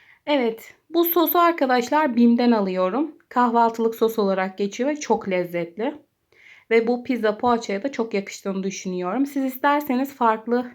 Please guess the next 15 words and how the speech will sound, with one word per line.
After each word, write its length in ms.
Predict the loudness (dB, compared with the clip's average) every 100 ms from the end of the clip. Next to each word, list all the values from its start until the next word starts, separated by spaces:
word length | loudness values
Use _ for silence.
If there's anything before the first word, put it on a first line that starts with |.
| -4
evde 540 | -2 -2 0 -2 -2 -2
ev 160 | 0
yapımı 300 | 0 -2 -6
soslar 500 | -2 -4 -2 -2 -2
da 60 | 2
yapabilirsiniz 800 | 0 0 -2 0 0 0 -4 -2
ama 340 | -2 -2 -6 -12 -20 -20 _ -8
bu 60 |
sos 340 | -2 0 0 0
hem 240 | 2 2
çok 260 | 2 -2 2
lezzetli 720 | 2 2 0 -2 -2 -4 -4 -12 -20 _
hem 260 | 0 2 2
de 60 |
gayet 640 | 2 2 2 0 -2 -6